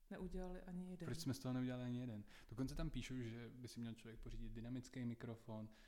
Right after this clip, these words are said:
Speaker 2: že když začínají lidi, tak by neměli jako si kupovat nic, co je nějak extrémně drahý. Takže já jsem si pořídil samozřejmě kondenzátorový mikrofon a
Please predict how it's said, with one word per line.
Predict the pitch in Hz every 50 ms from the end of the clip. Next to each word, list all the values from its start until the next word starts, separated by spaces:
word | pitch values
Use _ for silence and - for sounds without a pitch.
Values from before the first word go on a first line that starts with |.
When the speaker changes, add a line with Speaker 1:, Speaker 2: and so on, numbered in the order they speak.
| - - -
Speaker 2:
že | 110 110 110 110 110
když | 113 113 113 113 110 104
začínají | 107 110 110 - - 123 120 120 117 113 113 113 110 110 117 113 - - 135
lidi, | 135 123 113 113 113 110
tak | 104 113 117 113
by | 117 117 113
neměli | 110 107 107 107 110 110 110 107 107 110 - - - - - -
jako | - - - 117 110 107 107 113 131
si | - - 123
kupovat | 127 123 123 117 113 107
nic, | 113 113 110 -
co | - -
je | 120 113
nějak | 110 110 110 - -
extrémně | - - - - - 110 110 110 104
drahý. | 110 110 110 113 110 123 127 123 120 123 - - - - - -
Takže | - 113 101 110
já | 110
jsem | 117 131 117
si | 123 123
pořídil | - 113 110 113 117 120 113
samozřejmě | - - 117 113 113 113 107 107
kondenzátorový | 107 - 110 110 107 113 117 123 123 123 131 127 - 135 135 135 135 135 135
mikrofon | 139 131 - 143 135 135 - 139 139 139 139 143 139 - - - - - - - - - - - _ -
a | 120 117 113 110 107 110 110 110 113 113 113 113